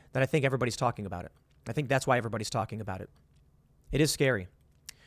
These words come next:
Shout out to Scott Adams. For as much as everybody wants to rag on the guy,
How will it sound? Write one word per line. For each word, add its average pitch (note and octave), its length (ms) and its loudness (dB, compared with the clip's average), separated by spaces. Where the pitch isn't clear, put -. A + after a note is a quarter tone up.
Shout E3+ 200 10
out - 40 0
to - 60 -2
Scott F3 180 6
Adams. E3+ 400 2
For F#3 180 10
as D#3+ 140 12
much F#3 240 6
as F#3 160 8
everybody F3+ 540 8
wants E3+ 280 6
to D#3 120 2
rag F3 260 10
on B2 180 4
the G#2+ 80 -4
guy, G2 300 0